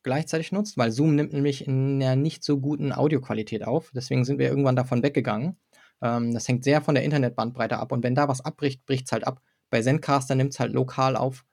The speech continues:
Das finde ich einen großen Vorteil, wenn unsere Internetverbindung schlecht ist und wir uns mechanisch anhören, ist die Aufnahme trotzdem tipptopp, weil's danach erst in der Cloud hochgeladen wird von deinem Rechner, von deiner Seite, von meinem Rechner, von meiner Seite.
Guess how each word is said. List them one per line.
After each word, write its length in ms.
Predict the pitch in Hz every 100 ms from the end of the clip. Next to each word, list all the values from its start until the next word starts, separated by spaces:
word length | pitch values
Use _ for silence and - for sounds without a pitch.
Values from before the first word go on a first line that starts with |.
| _ _ _
Das 140 | 123 -
finde 160 | 135
ich 80 | 131
einen 80 | 135
großen 260 | 131 143
Vorteil, 380 | 135 139 135 135
wenn 100 | 123
unsere 260 | 131 131 127
Internetverbindung 720 | 160 156 143 135 139 139 139
schlecht 300 | 131 135 135
ist 140 | 131
und 100 | 127
wir 100 | 127
uns 140 | 127 131
mechanisch 480 | 127 131 139 156 135
anhören, 460 | 156 165 127 151 - - _ -
ist 180 | 131
die 120 | 131 127
Aufnahme 460 | 151 147 120 117
trotzdem 360 | - 151 - 131
tipptopp, 460 | 135 127 160 - -
weil's 300 | 123 131 -
danach 280 | 120 135
erst 200 | 123 123
in 60 | 120
der 100 | 120
Cloud 260 | - 123 127
hochgeladen 420 | 139 123 113 117
wird 160 | 131 131
von 280 | 120 113 -
deinem 280 | 120 143 156
Rechner, 440 | 151 147 139 143
von 140 | 139 127
deiner 240 | 131 151
Seite, 320 | 139 139 143
von 120 | 131 120
meinem 220 | 127 139
Rechner, 260 | 127 123
von 120 | 113 120
meiner 200 | 139 135
Seite. 280 | 131 139